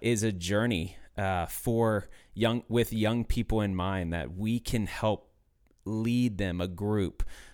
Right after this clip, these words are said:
of six to eight people, a season behind us, to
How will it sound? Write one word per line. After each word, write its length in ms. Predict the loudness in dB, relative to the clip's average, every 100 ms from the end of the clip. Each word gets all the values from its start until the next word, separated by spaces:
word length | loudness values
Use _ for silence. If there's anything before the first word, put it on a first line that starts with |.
| -2
of 180 | 0
six 300 | 0 0 -2
to 100 | -2
eight 220 | 0 0 0
people, 340 | 0 0 0
a 60 | 0
season 380 | 0 -2 -2
behind 420 | -4 -4 -4 -2 -2
us, 280 | -2 -4 -8 -16 -20 -10
to 400 | -2 0 0 -2